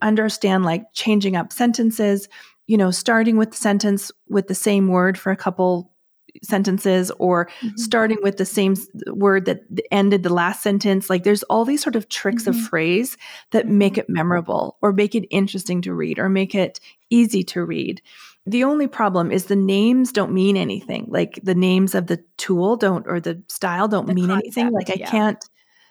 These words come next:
Speaker 1: go down to the,
Speaker 2: Yeah, yeah.
Speaker 1: to the index and go, "Oh, what was that thing called?" C-, 'cause
Speaker 2: Yeah.
Speaker 1: it's all Greek.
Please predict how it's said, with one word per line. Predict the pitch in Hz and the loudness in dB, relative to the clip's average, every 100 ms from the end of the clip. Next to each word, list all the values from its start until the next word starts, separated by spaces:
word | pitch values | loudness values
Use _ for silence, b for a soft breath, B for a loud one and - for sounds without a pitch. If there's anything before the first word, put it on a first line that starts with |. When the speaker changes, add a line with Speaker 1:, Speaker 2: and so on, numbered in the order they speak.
| _ - | _ -2
Speaker 1:
go | 214 202 | 2 2
down | 220 208 196 | 2 0 0
to | 196 | -2
the, | 185 | -4
Speaker 2:
Yeah, | 180 - | -4 -6
yeah. | |
Speaker 1:
to | - 185 | -2 0
the | - | 2
index | 190 196 175 - | 2 2 0 -4
and | 180 | 0
go, | 180 - | 0 0
"Oh, | - 254 247 202 160 - | -2 2 2 2 0 -4
what | - 208 | -2 0
was | 220 220 | -2 -2
that | 202 196 _ _ - | -4 -4 _ _ -4
thing | 202 208 | 0 0
called?" | - 226 247 254 - b b b | 0 0 0 -2 -6 b b b
C-, | - - 220 | -12 -4 0
'cause | 220 | 0
Speaker 2:
Yeah. | 185 | 0
Speaker 1:
it's | 190 | 0
all | 208 | -2
Greek. | 185 - 349 - | -2 -8 -10 -14